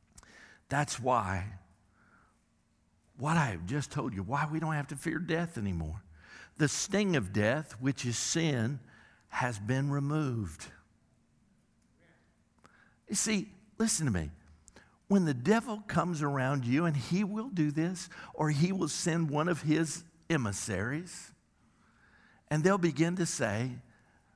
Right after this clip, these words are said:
"What did God say?" Well, just take him to what God said.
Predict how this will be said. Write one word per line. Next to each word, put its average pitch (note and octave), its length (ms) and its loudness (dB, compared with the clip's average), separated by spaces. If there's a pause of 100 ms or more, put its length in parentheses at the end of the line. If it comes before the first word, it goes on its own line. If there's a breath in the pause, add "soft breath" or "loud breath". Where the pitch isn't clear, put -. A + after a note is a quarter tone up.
(120)
"What D#3+ 340 -4
did D3 200 -2
God D3 400 -2
say?" D3 540 -4 (220)
Well, B3+ 260 -8
just G#3 300 -8
take - 260 -8
him G2+ 160 -6
to - 100 -4
what D#2+ 320 -8
God - 340 -12
said. - 400 -12